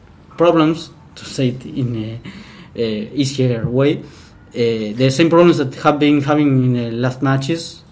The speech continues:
with Brazil having Neymar, uh, at the best, uh, at, at the best possibilities, with, uh, uh, Felipe Coutinho with that wonderful striker, strike, and, and so, well, uh,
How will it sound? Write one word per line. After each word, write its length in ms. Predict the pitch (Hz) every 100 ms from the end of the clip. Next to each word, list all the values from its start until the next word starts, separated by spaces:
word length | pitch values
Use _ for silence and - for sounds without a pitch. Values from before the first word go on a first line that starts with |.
| -
with 160 | 123 - 120
Brazil 440 | 117 117 139 135
having 580 | 135 120 110 104 117 131
Neymar, 640 | 107 120 123 117 113 107 -
uh, 960 | 92 95 95 - - - - - -
at 100 | 104
the 80 | 104
best, 340 | 117 110 - 107
uh, 1000 | 98 98 95 98 - - - - - 107
at, 160 | - - -
at 140 | -
the 140 | 104
best 340 | - 117 127 131
possibilities, 840 | 127 135 143 139 147 143 135 -
with, 360 | 113 120 120 -
uh, 420 | 117 113 110 110 107 - - - - -
uh, 920 | - 113 107 104 104 104 101 101 98 98 - - -
Felipe 360 | - 135 139 147
Coutinho 480 | 135 - 180 160
with 120 | 131 127
that 320 | 131 135 147
wonderful 580 | 147 147 135 - 131 117
striker, 760 | 156 156 156 131 151 147 156
strike, 520 | - - 160 156 151
and, 260 | 117 131 123 - -
and 180 | 123 120
so, 280 | 131 107 -
well, 220 | 123 110
uh, 560 | - 101 101 101 101